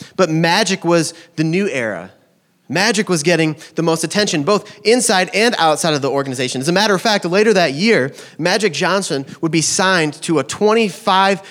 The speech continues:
million dollar, twenty-five-year-long contract. It's crazy. It's crazy, which was unheard of at the time, and it far past, far surpassed anything that Kareem would ever make in his entire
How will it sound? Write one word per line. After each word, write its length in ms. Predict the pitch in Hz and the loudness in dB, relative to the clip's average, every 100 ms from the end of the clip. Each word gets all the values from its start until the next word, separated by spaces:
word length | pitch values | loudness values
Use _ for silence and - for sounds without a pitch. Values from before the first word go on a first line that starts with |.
| - | -4
million 560 | 139 165 190 202 202 185 | 2 4 4 4 4 4
dollar, 380 | 170 151 147 | 2 2 0
twenty-five-year-long 1900 | 147 - 185 214 208 - 185 180 180 151 143 185 202 185 160 165 160 117 113 - - - | -4 -2 2 2 0 -2 0 2 2 -2 0 4 4 4 2 4 4 2 -2 -10 -20 -8
contract. 800 | - 190 190 - 101 - - - _ _ _ _ _ _ _ _ _ _ _ _ _ | 0 2 2 -2 -4 -4 -16 -20 _ _ _ _ _ _ _ _ _ _ _ _ _
It's 200 | - - | -6 -4
crazy. 800 | - - - 233 240 151 104 98 - _ _ _ _ | -6 -4 0 4 2 0 -6 -12 -20 _ _ _ _
It's 180 | 170 - | -6 -4
crazy, 600 | - 220 240 185 123 101 - - - | 0 2 4 2 0 -4 -14 -20 -2
which 120 | 208 | 2
was 120 | 208 208 | 4 4
unheard 340 | 208 208 240 | 4 4 2
of 80 | 233 | 2
at 80 | 202 | 0
the 80 | |
time, 340 | 185 196 202 196 | 0 2 2 2
and 60 | |
it 160 | 170 113 | 0 -2
far 300 | - - 190 | -12 -4 -2
past, 480 | 202 208 208 - - | 2 0 0 -4 -12
far 480 | - - 202 233 254 | -20 -2 2 4 4
surpassed 560 | 190 165 165 147 143 | 2 0 0 0 0
anything 360 | 160 208 - 202 | 0 0 2 0
that 180 | 180 - | -2 -2
Kareem 420 | 190 165 214 202 | 0 2 2 2
would 80 | 170 | 2
ever 240 | 170 180 | 2 0
make 380 | 165 151 151 - | 2 0 -2 -6
in 140 | 156 | -2
his 180 | 175 185 | 0 2
entire 680 | 165 143 - 185 202 123 113 | 0 -2 0 2 4 2 -2